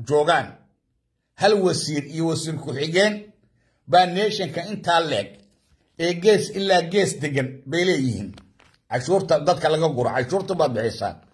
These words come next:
Lacagta reer baa iska leh, dhaqaalaha reer baa gurta. Qabiil kastoo isaaqa, jilib yaroo isaaqa ayaa idinka kuraas badan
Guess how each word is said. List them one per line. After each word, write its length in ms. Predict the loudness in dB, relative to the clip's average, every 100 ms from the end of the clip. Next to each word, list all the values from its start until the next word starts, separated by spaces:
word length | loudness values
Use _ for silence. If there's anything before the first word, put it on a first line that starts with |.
| _ _ -4
Lacagta 360 | -2 0 0 4
reer 200 | 4 4
baa 140 | 2 -2
iska 220 | 0 0
leh, 120 | -2 -4 -4
dhaqaalaha 460 | 0 2 4 4
reer 200 | 2 2 2
baa 160 | -2
gurta. 320 | -2 -8 -8 -10 -12 _ _ _ _ _ _ _ -20 _ _ _ _ 0
Qabiil 260 | 2 2
kastoo 360 | 0 -2 2 0 0
isaaqa, 500 | 2 4 2 -2 -14 -14 _ _ _ _ _ _
jilib 280 | 0 4 4
yaroo 280 | 4 4 4
isaaqa 360 | 0 4 4 4
ayaa 240 | 0 2 2
idinka 220 | 0 -2
kuraas 320 | 0 0 0 -4
badan 240 | -10 -10